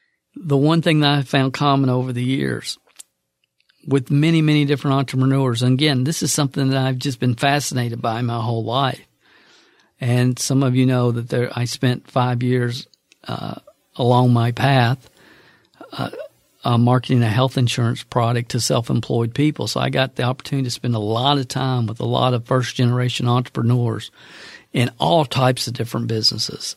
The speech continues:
self-employed people. And here's the one thing they have in common.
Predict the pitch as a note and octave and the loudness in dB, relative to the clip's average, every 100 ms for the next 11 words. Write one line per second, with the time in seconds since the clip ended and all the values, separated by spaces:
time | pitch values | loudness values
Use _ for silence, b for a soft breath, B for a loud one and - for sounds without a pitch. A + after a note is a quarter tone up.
0 | - - B2+ C3 B2+ C3+ B2+ B2 B2+ B2 | -2 2 4 4 2 4 2 4 2 0
1 | A#2+ - _ b b b b b b b | -4 -8 _ b b b b b b b
2 | b _ _ _ _ _ _ _ _ - | b _ _ _ _ _ _ _ _ -4
3 | C#3 C#3 D3+ D3 C#3+ C#3 D3 C#3 B2+ B2+ | 0 2 2 2 2 2 2 2 2 0
4 | B2 A#2 B2 B2 A#2+ A#2+ | -2 -4 -4 -4 -6 -10